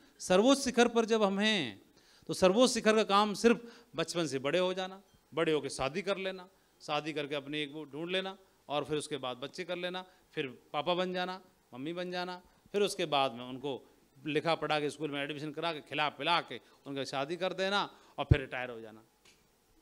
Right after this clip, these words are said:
तो कौन नहीं कर ले रहा है ये? चिड़िया भी कर लेती है, चिड़िया कर लेती, चिड़िया। वो भी अंडे में से बाहर निकलता है बच्चा,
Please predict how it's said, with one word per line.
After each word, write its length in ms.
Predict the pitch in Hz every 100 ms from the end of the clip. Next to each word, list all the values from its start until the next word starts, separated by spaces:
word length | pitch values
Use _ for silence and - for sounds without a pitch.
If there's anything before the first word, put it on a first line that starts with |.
| _ _ _ _ _ _ _ _ 427 _ - _ _ _ _ _ _ _ _ _ _ _ _ _ _ _
तो 60 | -
कौन 200 | 262 294
नहीं 160 | 294 262
कर 100 | 269
ले 180 | 247
रहा 100 | 220
है 120 | 196 208
ये? 360 | 247 123 - _ _ _ _ _ _ _ _ _ _ - _ _ -
चिड़िया 300 | 233 269 285
भी 120 | 277
कर 100 | 240
लेती 340 | 220 196 226
है, 200 | 311 123 - _ _ _ - - _ - - - - - _ - - - - _ _ _ _ _ _ _ -
चिड़िया 320 | 277 294 311
कर 120 | 269 277
लेती, 220 | 294 330
चिड़िया। 540 | - 294 294 302 160 - - 135 117 _ _ _ _ _ _ _ _ _ _ _ _ -
वो 140 | 233
भी 120 | 262
अंडे 240 | 240 226 240
में 120 | 226
से 60 | 196
बाहर 260 | 170 196
निकलता 320 | 226 240 220
है 60 | 254
बच्चा, 340 | 262 262 240